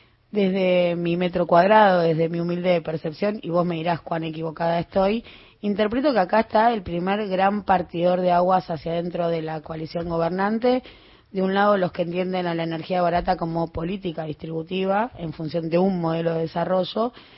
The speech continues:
y otro que tiene el pleno puesto a las exportaciones por sobre las necesidades del mercado interno. ¿Vos cómo la ves?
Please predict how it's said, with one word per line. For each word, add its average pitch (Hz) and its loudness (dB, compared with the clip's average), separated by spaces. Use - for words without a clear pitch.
y 208 -2
otro 240 2
que 185 0
tiene 214 -2
el 170 -4
pleno 208 -2
puesto 180 0
a 180 0
las 175 -4
exportaciones 190 0
por 226 2
sobre 220 0
las 180 0
necesidades 180 -2
del 175 -2
mercado 165 0
interno. 156 -4
¿Vos 202 0
cómo 202 0
la 160 -2
ves? 147 -6